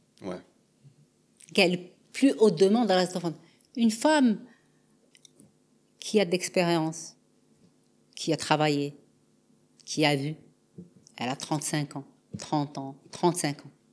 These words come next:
Speaker 2: et qui va rest-, rentrer en relation. Elle va pas du tout rentrer en relation comme une fille de vingt ans.
Speaker 1: Ouais.
Speaker 2: Une fille de vingt ans, euh, il lui achète un sac, une paire de chaussures, elle, elle vole.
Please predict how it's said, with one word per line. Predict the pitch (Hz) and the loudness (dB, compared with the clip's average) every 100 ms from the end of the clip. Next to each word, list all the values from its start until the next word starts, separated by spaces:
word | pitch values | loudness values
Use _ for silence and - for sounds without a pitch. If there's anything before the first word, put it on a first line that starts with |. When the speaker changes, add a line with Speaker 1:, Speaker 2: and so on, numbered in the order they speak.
| _ _ _ _ _ _ _ - | _ _ _ _ _ _ _ -14
Speaker 2:
et | 160 | -4
qui | 170 | -2
va | 156 | 0
rest-, | 156 143 - | -2 -4 -6
rentrer | 143 151 160 | -4 -4 -2
en | 147 | -2
relation. | 143 143 - - _ _ | -2 -4 -8 -14 _ _
Elle | |
va | 156 | -8
pas | - | -2
du | 143 139 | -2 -2
tout | - | -4
rentrer | 131 131 156 | -4 -6 -6
en | 127 | -4
relation | 131 - 170 | -4 -4 -4
comme | 143 | -4
une | 127 | -4
fille | - 135 | -8 -8
de | |
vingt | 123 180 - | -6 -4 -6
ans. | - _ - | -12 _ -18
Speaker 1:
Ouais. | - - _ _ _ _ _ _ _ | -16 -16 _ _ _ _ _ _ _
Speaker 2:
Une | - | -10
fille | 170 | -8
de | 147 | -4
vingt | 160 139 185 | -4 -2 0
ans, | 208 208 190 | 2 2 0
euh, | 143 143 143 - _ | -2 -4 -10 -20 _
il | 160 | -4
lui | |
achète | 151 - 151 | -2 -2 -2
un | 147 | -4
sac, | 135 - 190 | -4 -2 -4
une | 185 | -4
paire | 160 | -8
de | 147 | -6
chaussures, | 151 160 147 - 180 | -6 -8 -8 -6 -4
elle, | - - | -4 -6
elle | 165 151 | -6 -2
vole. | 156 135 | -2 -4